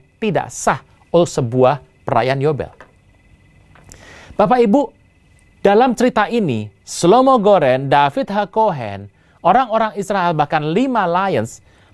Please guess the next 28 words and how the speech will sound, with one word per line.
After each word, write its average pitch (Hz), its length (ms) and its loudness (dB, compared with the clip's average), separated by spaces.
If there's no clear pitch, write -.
mereka 269 320 2
tidak 254 360 0
pernah 262 240 -2
ngatur 262 440 -2
seperti 240 400 -4
ini, 269 80 -6
Bapak 147 320 -4
Ibu. 120 240 -10
Harus 165 480 0
ada 208 500 -4
satu 147 560 -2
tokoh 180 480 -4
person 151 400 -4
besar 113 560 -6
yang 131 160 0
mengatur 127 560 0
ini 143 240 -2
dengan 107 240 -4
tepat - 480 -6
dan 113 240 -2
sesuai 139 560 -2
dengan 110 260 -4
apa 123 240 -4
yang 110 160 -2
tertulis 107 840 -4
dalam 98 420 -2
kitab - 380 -8
Tuhan. 82 320 -10